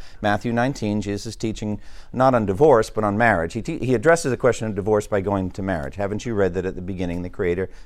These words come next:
made them male and female?" Don't think for a minute that Jesus wasn't aware of gender and wasn't aware of issues that eventually led in our culture to gay marriage and things like that. Jesus established very clearly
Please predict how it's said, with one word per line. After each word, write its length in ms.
made 180
them 140
male 200
and 120
female?" 340
Don't 180
think 160
for 120
a 40
minute 300
that 80
Jesus 320
wasn't 260
aware 500
of 140
gender 500
and 140
wasn't 260
aware 240
of 100
issues 340
that 100
eventually 440
led 280
in 80
our 140
culture 380
to 220
gay 240
marriage 380
and 100
things 180
like 140
that. 220
Jesus 360
established 460
very 220
clearly 440